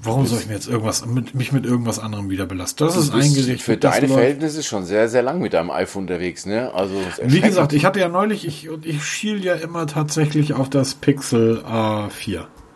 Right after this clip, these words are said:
Speaker 1: Da schiel ich die ganze Zeit rüber. Und jetzt kommt aber diese, diese Frechheit, die Apple irgendwie macht, ähm, und ich halte das wirklich für eine Frechheit, dass ich die Apple Watch nicht mit,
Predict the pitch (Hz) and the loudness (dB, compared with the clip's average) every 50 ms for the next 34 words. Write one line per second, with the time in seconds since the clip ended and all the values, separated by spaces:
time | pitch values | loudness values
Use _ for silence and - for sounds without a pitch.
0 | - - - - - - 139 127 - - 190 185 165 151 - 165 151 151 147 143 | -20 -20 -20 -18 -6 -2 -2 0 0 0 0 0 0 0 2 4 4 4 4 4
1 | - 143 147 - 135 123 113 - 98 95 90 80 85 82 - - _ _ _ - | 2 -2 0 0 0 0 0 0 -4 -8 -8 -8 -10 -12 -14 -16 _ _ _ -20
2 | - - - - - - - - - - - - - 143 139 135 127 143 165 160 | -20 -20 -20 -20 -20 -20 -20 -18 -18 -18 -8 4 4 4 4 6 4 4 2 2
3 | - - - 170 160 165 - 135 139 135 135 127 131 131 123 123 120 117 120 120 | 0 -2 -2 -2 -2 -2 -4 -2 2 2 2 2 2 2 2 2 0 2 0 0
4 | 117 117 - - - - 156 151 151 - 143 139 135 - - 110 101 117 131 - | 0 0 -2 -4 -2 0 -2 0 2 4 4 4 4 4 2 2 2 0 0 2
5 | 143 131 120 - 107 113 120 117 110 104 95 107 110 110 113 113 139 147 - - | 2 2 2 2 -2 -2 -2 -2 -4 -6 -6 -6 -6 -4 -4 -2 -2 -2 -4 -6
6 | - - - - - 107 113 113 110 110 107 107 107 101 - _ - - - - | -12 -16 -16 -10 -4 2 2 4 4 4 2 -2 -4 -6 -8 _ -20 -20 -20 -20
7 | - - - - - - 117 113 127 - 127 113 110 110 - - 113 123 131 135 | -20 -20 -20 -10 -4 -2 0 2 2 4 4 4 4 2 0 2 2 2 2 2
8 | 131 120 - - 127 117 123 117 - - 123 113 - - 120 110 113 113 - - | 0 -4 0 0 0 0 0 -2 -2 -4 -6 -6 -6 -6 -6 -6 -6 -6 -8 -10
9 | - - - - - - - - - - - - - - - - - _ - - | -20 -20 -20 -20 -20 -20 -20 -20 -20 -20 -20 -20 -20 -20 -20 -20 -20 _ -20 -20
10 | - - - - - - - 127 123 135 131 - 147 143 147 - 127 117 - 120 | -20 -20 -20 -20 -20 -8 -2 2 4 4 4 6 6 4 6 6 4 4 6 4
11 | 143 147 147 156 147 139 131 139 143 143 143 - - 123 120 131 131 - - - | 2 4 6 6 6 6 8 6 4 4 2 -2 -2 0 0 0 0 -2 -8 -8
12 | 123 113 113 113 113 - | -4 -2 -2 -4 -4 -6